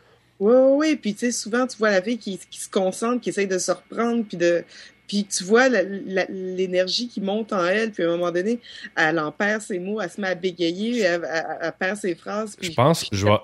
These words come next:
Speaker 2: je vais en, je vais en mettre un petit bout.
Speaker 1: Ouais, vas-y.
Speaker 2: Je vais en mettre un petit bout. Ceux qui sont au bureau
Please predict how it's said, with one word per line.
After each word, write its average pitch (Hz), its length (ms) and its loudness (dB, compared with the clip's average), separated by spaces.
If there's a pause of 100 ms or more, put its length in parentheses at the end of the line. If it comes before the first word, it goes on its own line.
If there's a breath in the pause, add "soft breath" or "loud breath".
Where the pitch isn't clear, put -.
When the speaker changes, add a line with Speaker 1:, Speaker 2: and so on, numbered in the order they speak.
(100)
Speaker 2:
je 95 120 -4
vais 101 80 4
en, 107 180 4 (540)
je 90 120 -6
vais 101 60 2
en 101 120 4
mettre 143 240 2
un 107 60 6
petit - 240 -6
bout. 98 180 -2 (840)
Speaker 1:
Ouais, 311 220 4
vas-y. 214 420 2
Speaker 2:
Je - 40 2
vais 104 80 6
en 101 80 8
mettre 139 140 4
un 123 60 6
petit 113 140 -4
bout. 160 180 2
Ceux - 180 0
qui - 100 -6
sont 151 100 6
au 123 80 8
bureau 113 500 6